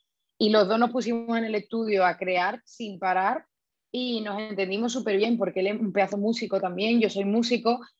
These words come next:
y yo le transmití todas las ideas que tenía para produ, todas las, y tanto mis ideas como las suyas se fusionaron y creamos Bugalú. Entonces,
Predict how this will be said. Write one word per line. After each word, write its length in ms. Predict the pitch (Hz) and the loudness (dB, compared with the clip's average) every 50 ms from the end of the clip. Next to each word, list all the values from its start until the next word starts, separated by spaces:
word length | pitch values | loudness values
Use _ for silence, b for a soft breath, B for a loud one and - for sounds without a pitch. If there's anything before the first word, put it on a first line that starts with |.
| _ _ | _ _
y 120 | - 208 | -2 0
yo 80 | 208 214 | 2 2
le 100 | 220 220 | 0 0
transmití 440 | - 226 233 220 233 233 233 233 226 | -2 -2 0 0 0 0 0 0 -2
todas 200 | 233 226 220 214 | 0 0 0 0
las 120 | 226 214 | 0 0
ideas 200 | 226 214 208 202 - | 0 -2 -2 -4 -6
que 60 | 208 | -8
tenía 240 | 196 196 190 190 175 | -8 -6 -6 -4 -2
para 200 | 180 175 175 175 | -2 -2 0 0
produ, 460 | 208 233 240 233 226 226 233 226 b b b b b _ | 0 2 2 4 4 4 2 0 b b b b b _
todas 240 | 214 214 214 208 208 | 0 0 2 2 0
las, 160 | 202 208 - - | 0 -2 -4 -4
y 240 | 220 208 202 - _ _ _ | -6 -8 -8 -10 _ _ _
tanto 320 | 214 208 202 185 214 190 | 2 2 2 0 -4 -6
mis 180 | 190 196 190 190 | -6 -4 -2 0
ideas 240 | 190 208 226 226 - - _ - | 2 2 2 2 0 -2 _ -6
como 180 | 202 196 185 180 | -4 -2 -2 -2
las 140 | 180 170 | -2 -2
suyas 280 | - 233 226 202 185 170 | -2 0 0 0 0 0
se 100 | 185 185 | -2 -4
fusionaron 560 | 185 190 - 196 180 180 185 190 196 220 233 | -6 -6 -4 -2 -2 0 0 0 2 2 2
y 140 | 233 233 - - _ - - - _ | 2 0 -2 -8 _ -18 -18 -18 _
creamos 480 | - 202 196 185 185 180 185 196 196 180 | -2 2 4 4 4 4 2 0 0 0
Bugalú. 340 | 185 180 170 160 160 156 - _ _ _ _ _ _ _ _ _ _ _ | 0 0 0 0 -2 -4 -6 _ _ _ _ _ _ _ _ _ _ _
Entonces, 580 | _ - 214 196 165 240 240 240 240 233 240 - | _ -6 -6 -2 2 2 4 4 4 2 0 -6